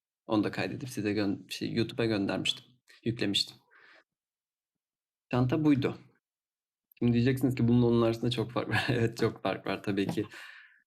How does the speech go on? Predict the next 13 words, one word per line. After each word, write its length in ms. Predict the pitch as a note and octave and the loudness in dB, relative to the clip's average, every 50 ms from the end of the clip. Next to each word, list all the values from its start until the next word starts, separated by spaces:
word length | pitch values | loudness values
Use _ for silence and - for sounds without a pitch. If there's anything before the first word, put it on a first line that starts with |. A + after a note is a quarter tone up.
| _ _ _ _ _ _ _ | _ _ _ _ _ _ _
Bunun 140 | - A2+ A2 | 0 2 2
aynısını 520 | G#2+ G2+ G2 G2 G2 - B2+ C#3 D3+ - D#3+ | 2 2 0 -2 -2 -4 -2 -2 -2 -2 -2
yapamadım. 640 | - A2+ A2+ - G#2+ G2 F#2 G2+ B2 B2+ - - - - - _ _ _ _ _ - | -2 -2 0 0 0 0 0 -2 -4 -8 -10 -14 -20 -20 -20 _ _ _ _ _ -6
Ee, 320 | - G#2 G2+ G2 F#2 F#2 - | -6 -4 -6 -6 -6 -4 -4
şu 180 | - - - - | -6 -8 -8 -4
kenarlara 720 | - A#2 A2 G#2+ G#2 G#2 G#2 G#2+ A2 A2+ A2+ A2 A2+ - - - - - - - - _ _ _ _ _ _ _ _ _ _ _ _ _ | -2 0 2 2 2 2 2 4 4 4 2 0 -2 -8 -16 -20 -20 -20 -20 -20 -20 _ _ _ _ _ _ _ _ _ _ _ _ _
benimki 400 | A2 G#2+ G2+ A2 A2 - - - | 2 2 4 2 0 -4 -4 -2
benzer 340 | F#2+ F#2+ F#2+ F#2 - G2+ F#2+ | -2 -2 -2 -2 -2 -2 0
olmadı. 480 | F#2+ F2+ F2+ F2+ E2+ - - B2+ B2+ - - - - | 0 -2 -2 -2 -4 -4 -4 -6 -6 -6 -12 -12 -8
Kenarlar 380 | G#2 G2+ G2 G2 G2+ G2+ F#2 | -6 -4 -2 -2 -2 -2 -4
farklı 380 | - - F#2 F2+ - - - F2+ | -4 -4 -4 -4 -4 -4 -4 -4
oldu. 340 | F#2 E2 - - - - - - - - - _ _ _ _ _ - _ _ _ | -4 -4 -4 -6 -8 -8 -8 -14 -20 -20 -20 _ _ _ _ _ -20 _ _ _
Ee, 40 | - | -10